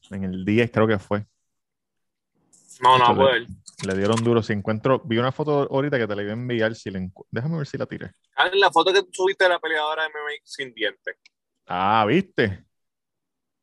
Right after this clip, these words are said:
Speaker 2: Diablo,
Speaker 1: ¿Viste
Speaker 2: le,
Speaker 1: eso?
Speaker 2: le dio duro con cojones, ¿viste? Para tumbarle los dientes con la boquilla y todo.
Speaker 1: <laughs>
Speaker 2: Diablo.
Speaker 1: No, ya,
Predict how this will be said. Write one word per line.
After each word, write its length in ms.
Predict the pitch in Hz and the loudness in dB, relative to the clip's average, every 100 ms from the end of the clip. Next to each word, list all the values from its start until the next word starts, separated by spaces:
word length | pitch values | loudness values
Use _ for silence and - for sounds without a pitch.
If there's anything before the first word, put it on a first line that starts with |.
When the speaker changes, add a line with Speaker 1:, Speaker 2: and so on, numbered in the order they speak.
| _ _ _ _ _ _ _ _ _ | _ _ _ _ _ _ _ _ _
Speaker 2:
Diablo, 220 | 110 139 | 0 2
Speaker 1:
¿Viste 140 | 180 - | 4 4
Speaker 2:
le, 40 | |
Speaker 1:
eso? 240 | 185 117 95 | 2 -4 -6
Speaker 2:
le 100 | 120 | -6
dio 140 | 113 | -8
duro 280 | 107 311 202 | -6 0 2
con 140 | - 196 | 0 -2
cojones, 440 | - 131 120 175 | 0 0 -2 -4
¿viste? 180 | 139 185 | -4 -4
Para 100 | 139 | -4
tumbarle 320 | 117 107 110 | -6 -6 -4
los 100 | 147 | -4
dientes 240 | 147 170 180 | -6 -6 -2
con 120 | 156 | 0
la 80 | 143 | 0
boquilla 400 | 123 107 123 139 | 0 -2 -6 -6
y 40 | |
todo. 100 | 113 | -2
Speaker 1:
<laughs> 1300 | 156 131 _ _ _ _ _ _ _ - _ _ - | -2 -2 _ _ _ _ _ _ _ -20 _ _ -10
Speaker 2:
Diablo. 240 | - 139 143 | 0 0 2
Speaker 1:
No, 60 | |
ya, 120 | 143 | 0